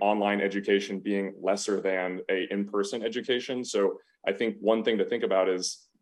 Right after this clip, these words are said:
while we're increasing accessibility, we also have to talk about that, um, uh, we're not tra-, we're, we're not trading off or, uh, or we're not providing lesser than education. And I think that will be something that brands will have to help, um,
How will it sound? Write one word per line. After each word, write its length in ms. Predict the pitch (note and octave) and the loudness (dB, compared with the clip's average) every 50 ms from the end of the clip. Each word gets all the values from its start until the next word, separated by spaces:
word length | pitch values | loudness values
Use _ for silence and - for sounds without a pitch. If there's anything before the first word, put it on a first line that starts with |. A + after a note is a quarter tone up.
| - - | -20 -4
while 220 | - G2+ G#2 G#2+ G#2 | 2 4 4 6 6
we're 140 | A2 G#2 A2+ | 4 4 2
increasing 500 | A2+ A#2+ A#2 - A#2+ A2+ A2 - A#2 G#2 | 0 0 0 -2 -2 -2 -2 -2 -4 -4
accessibility, 580 | G2 - - G#2 G2+ G2+ G#2+ G2 G2 G#2+ A2 G#2+ | -4 -4 -4 -4 -2 -2 0 2 2 4 4 2
we 100 | G2+ G2 | 2 2
also 320 | - F#2+ G#2+ A2 - A#2 | 2 2 0 2 0 0
have 140 | A2+ A2+ - | 0 0 -2
to 60 | G#2 | -2
talk 180 | - - G#2 F#2+ | -4 -4 -4 0
about 180 | G2+ G2 F#2+ - | 0 0 0 2
that, 160 | F#2+ F#2 F2+ F2+ - _ _ _ _ _ _ _ | 2 2 2 2 -2 _ _ _ _ _ _ _
um, 420 | - F#2 F#2 F2+ F2+ F2+ F2 E2 - - | -2 0 0 0 -2 -4 -6 -10 -10 -4
uh, 200 | - F#2+ F2+ F2 D#2+ | -2 0 0 0 0
we're 140 | F2 G#2+ G2 | 0 0 0
not 300 | G2 G2+ G#2 A2 A2+ A2+ | 2 2 2 2 2 0
tra-, 340 | - - - - B2+ A2 - - | -6 -10 -4 0 2 2 2 4
we're, 120 | G#2+ A2+ | 4 4
we're 240 | G#2+ A2 A2 A2 A2+ | 6 6 4 6 6
not 140 | A#2 C3+ - | 4 4 2
trading 280 | - - A#2+ A#2+ A2 F#2+ | 0 0 0 0 0 0
off 340 | F2+ F#2 A2+ B2+ - - - _ | 2 0 0 -2 -4 -12 -8 _
or, 260 | G#2 G#2 G2+ F#2+ - - - | 0 0 0 0 -2 -2 0
uh, 200 | F#2+ F#2+ F#2 F#2 | 2 4 4 2
or 220 | - - F#2 G#2 G2 | 2 2 0 2 2
we're 120 | G2+ G2+ | 2 2
not 260 | G2 F#2+ G2+ G#2 G2+ - - - | 2 2 0 0 -2 -4 -8 -4
providing 360 | - G#2+ G2+ G2 G2 F#2+ F2+ F2 | 0 2 2 2 2 0 0 0
lesser 300 | F#2+ G2+ G2 - - G#2 | 0 0 0 0 0 0
than 160 | G2 G2 F#2+ | 2 2 0
education. 580 | F#2 F2+ F#2 F#2 F#2 F#2+ F#2 F#2 - G2+ F2+ F2 | -2 -4 -4 -6 -2 -2 -2 -2 -2 -4 -4 -2
And 100 | E2 F#2 | -2 -2
I 60 | F#2 | -2
think 180 | F#2 A2 G#2+ G2 | -2 -2 -2 0
that 140 | G#2 F2+ F2 | -2 0 2
will 120 | G2+ F#2+ | 0 0
be 120 | F#2+ G2 | 0 -2
something 380 | F#2 - G#2 G2 G2 G2 F#2+ F#2+ | -2 -2 -4 -4 -2 -4 -4 -2
that 140 | F#2 F2+ E2+ - - _ _ _ _ _ - | 0 -2 -2 -4 -12 _ _ _ _ _ 0
brands 380 | F#2+ G#2 G#2 G#2 G2+ G2+ G2 | 2 2 4 4 2 0 0
will 140 | G2 G2 F#2 - | 0 0 2 2
have 140 | F#2+ F#2+ | 0 0
to 80 | - - | 0 -4
help, 280 | - - - - - - - _ _ _ _ _ _ | 2 2 2 0 0 -6 -14 _ _ _ _ _ _
um, 440 | F#2 F#2 F#2 F#2 F2+ F2+ F2 E2+ | -2 0 0 0 -2 -4 -8 -12